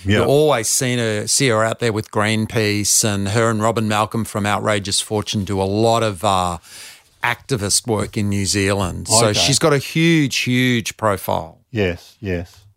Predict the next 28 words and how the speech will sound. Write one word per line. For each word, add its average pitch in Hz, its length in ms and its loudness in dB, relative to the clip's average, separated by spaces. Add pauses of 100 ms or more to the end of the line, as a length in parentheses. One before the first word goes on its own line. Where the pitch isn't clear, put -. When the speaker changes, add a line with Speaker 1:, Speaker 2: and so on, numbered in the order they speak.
(320)
Speaker 1:
Okay. 82 200 -14 (400)
Speaker 2:
And 180 80 0
I 220 80 4
feel 294 400 0
like 302 160 2
she - 180 -2
was 180 180 0
in 180 160 2
an 151 160 -2
Australian 143 920 0
show, 92 720 -2 (420)
like 135 300 0
The 139 80 -4
Code 123 1040 -2
or 113 480 0 (340)
something 147 960 0
like 127 380 2 (100)
that. 143 340 -2
She - 260 -4
popped - 520 -6
up 127 220 0
in 123 100 -2
an 120 160 0
Australian 135 880 0
show 98 540 -2 (560)
recently. 110 1400 0
Speaker 1:
With 110 80 2
Lucy 117 220 2